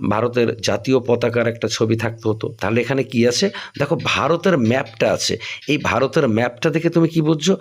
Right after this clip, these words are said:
যে ভারতের নির্দিষ্ট ভূখণ্ড, অর্থাৎ ভারতবর্ষের এরিয়া কতটা। তাহলে এক্ষেত্রে রাইট অ্যান্সার হবে অপশন ডি, অর্থাৎ পাশের চিত্রটি রাষ্ট্রের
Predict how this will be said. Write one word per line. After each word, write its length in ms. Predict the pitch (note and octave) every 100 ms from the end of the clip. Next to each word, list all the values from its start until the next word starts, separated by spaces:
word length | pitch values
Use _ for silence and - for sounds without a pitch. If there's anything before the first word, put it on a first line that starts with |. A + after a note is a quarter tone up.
| - - - -
যে 320 | D3+ - _ _ -
ভারতের 480 | - C#3+ E3+ G3+ F3+
নির্দিষ্ট 640 | C3+ C#3 B2+ D#3 F#3 -
ভূখণ্ড, 440 | G3 C3 B2 C#3 G#2
অর্থাৎ 260 | F#2+ - D#3 - - _ -
ভারতবর্ষের 640 | A2 D3+ D3 E3+ E3 F#3+ - -
এরিয়া 340 | C#3 E3+ E3+ B2
কতটা। 320 | G2+ F#2+ - - -
তাহলে 340 | A#2 A#2 D#3 G3 G3+ - - C#3
এক্ষেত্রে 720 | D3+ G3+ G3+ D#3 C3 D#3 F#3 - -
রাইট 400 | A2+ A#2+ E3 F3+
অ্যান্সার 340 | F3+ C#3+ - A#2
হবে 240 | A#2+ C#3+ G3 G3 - -
অপশন 420 | A#2+ - D#3 C#3+ A2
ডি, 340 | F#2 A#2 A#2 F#2+ - - -
অর্থাৎ 300 | A2+ A2+ D#3 -
পাশের 380 | A#2+ B2+ E3 D3+ D3+
চিত্রটি 640 | D3 - - D3 D#3+ F#3 F3
রাষ্ট্রের 640 | A2 A2+ - - D3